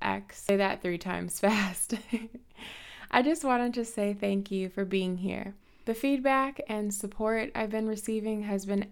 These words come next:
absolutely amazing. It's crazy. I may not even know you, or I don't speak to you that often, or we haven't talked in ages, but here you are, listening to what I have to say.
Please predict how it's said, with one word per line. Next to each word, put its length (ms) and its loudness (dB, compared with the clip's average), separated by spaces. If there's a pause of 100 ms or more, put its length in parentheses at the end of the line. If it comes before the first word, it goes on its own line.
absolutely 920 0 (120)
amazing. 760 -2 (140)
It's 180 -6
crazy. 600 0 (460)
I 120 4
may 140 6
not 200 4
even 260 4
know 160 4
you, 480 -2 (220)
or 580 2
I 100 -4
don't 280 -2
speak 320 -4
to 100 -4
you 140 0
that 200 0
often, 800 -2
or 180 -2
we 100 -2
haven't 340 -4
talked 360 -4
in 140 -10
ages, 680 -6
but 280 0 (340)
here 220 -2
you 180 4
are, 340 2 (520)
listening 420 0
to 140 -8
what 160 2
I 80 2
have 260 -2
to 80 -10
say. 460 -4